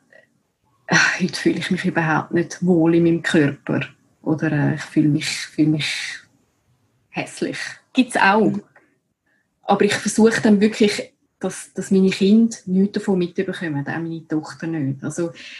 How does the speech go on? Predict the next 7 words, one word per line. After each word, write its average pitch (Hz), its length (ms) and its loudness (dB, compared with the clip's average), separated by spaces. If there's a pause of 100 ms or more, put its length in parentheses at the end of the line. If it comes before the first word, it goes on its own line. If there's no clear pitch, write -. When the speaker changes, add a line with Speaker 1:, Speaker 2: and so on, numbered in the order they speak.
(240)
Speaker 1:
mir 208 140 6
ist - 320 2
extrem 208 680 4
wichtig, 226 460 0
dass - 240 -4
sie, 208 400 4
ähm, 185 440 0